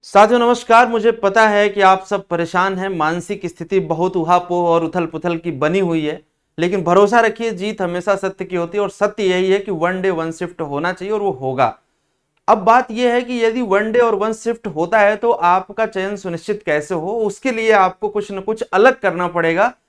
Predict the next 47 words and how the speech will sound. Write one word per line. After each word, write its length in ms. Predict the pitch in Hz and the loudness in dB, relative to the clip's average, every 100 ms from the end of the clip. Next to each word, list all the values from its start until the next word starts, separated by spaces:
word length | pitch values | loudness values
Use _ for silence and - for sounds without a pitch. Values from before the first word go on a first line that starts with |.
| _ _ | _ _
बाकी 360 | 160 185 190 240 | 4 4 4 2
लोगों 220 | 220 214 | 0 0
से 120 | 214 | -4
हट 240 | 196 196 202 | -2 -2 -2
करके, 300 | 196 185 226 | -4 -6 -6
जो 160 | 190 190 | -2 -2
लोग 180 | 202 | 0
एक 180 | 214 214 - | -2 -4 -6
पुराने 300 | 180 180 208 | -2 -2 -2
पैटर्न 360 | 185 170 175 185 | -2 -4 -4 -6
पर 140 | 202 | -4
लगातार 480 | 180 170 170 175 170 | -2 -2 -2 -2 -4
काम 240 | 156 151 | -6 -6
कर 140 | 143 147 | -6 -6
रहे 180 | 147 147 | -4 -6
हैं। 200 | 135 - _ _ _ 170 | -8 -12 _ _ _ -4
निश्चित 360 | 220 220 269 | -4 -2 -4
रूप 140 | 247 233 | -2 -2
से 100 | 254 | -4
पुराना 340 | 214 208 226 | -2 -2 -2
पैटर्न 380 | 226 208 208 220 | -2 -2 -2 -4
तो 100 | 214 | -4
काम 220 | 190 202 | -4 -6
करेगा, 440 | 196 185 214 143 - - _ - | -2 4 6 6 0 -12 _ -6
लेकिन 280 | 185 220 247 | -2 -2 -2
उसके 300 | 226 220 - | -6 -4 -4
अलावा 380 | - 208 226 254 | 0 4 4 4
भी 120 | 226 | 4
आपको 220 | 208 196 | 2 0
कुछ 180 | 190 196 | -4 -6
करना 300 | 190 180 196 | -2 -4 -2
पड़ेगा 360 | 190 170 175 226 | -2 -2 0 2
और 260 | 196 208 208 | 2 0 0
उसमें 260 | 190 185 226 | -6 -4 -6
हम 220 | 220 190 | -6 -2
आपकी 260 | 214 208 214 | -2 -2 -6
किस 200 | 196 190 | -10 -8
तरीके 260 | 185 175 202 | -6 -4 -6
से 120 | 202 | -6
मदद 260 | 160 185 202 | -4 -4 -4
कर 120 | 165 | -6
सकते 280 | 151 156 - | -6 -8 -8
हैं 240 | 156 208 285 _ _ _ - | -8 -8 -12 _ _ _ -4
वो 200 | 165 240 | 6 6
मैं 120 | 233 | 6
आपको 220 | 202 208 | 2 0
बताऊंगा। 540 | 185 180 170 190 185 | -2 0 0 0 -2